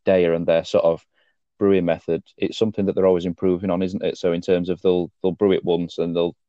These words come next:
tweak it and brew it again until they find a recipe that kind of they're happy with and gets the best sort of feedback on. And given how many releases of Steady Rolling Man we've had, you know, s-, even in just the last twelve months, I imagine it's probably in its,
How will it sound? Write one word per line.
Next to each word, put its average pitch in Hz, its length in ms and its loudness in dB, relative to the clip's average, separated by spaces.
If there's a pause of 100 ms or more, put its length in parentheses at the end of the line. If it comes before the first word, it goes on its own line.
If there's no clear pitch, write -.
tweak 92 300 -2
it - 100 -2
and 87 140 -4
brew 90 140 0
it - 100 0
again 87 220 0
until 85 240 -6
they 87 60 -4
find 85 300 -2
a 85 60 -2
recipe 87 340 -4
that 87 160 -2
kind 87 240 -4
of 85 120 -4 (640)
they're 92 180 2
happy 92 320 -4
with 85 180 -2
and 85 120 -6
gets - 200 -4
the 92 80 -8
best 87 240 -4
sort 80 140 2
of 82 200 -2 (300)
feedback - 500 -4
on. 82 140 -2
And 82 240 -6
given 92 240 -2
how 90 160 -2
many 87 140 -2
releases 90 380 -2
of 80 120 -6
Steady 87 220 -2
Rolling 82 280 -2
Man 82 120 -6
we've 80 140 -8
had, 85 280 -4 (920)
you 92 120 -6
know, 87 120 2
s-, - 200 -6
even 92 260 -2
in 87 80 -2
just 82 140 -10
the 90 60 -2
last 87 240 -2
twelve 87 240 0
months, 90 260 -4
I 87 60 0
imagine 87 300 -2
it's - 80 -12
probably 90 320 -2
in 85 80 -2
its, - 220 -10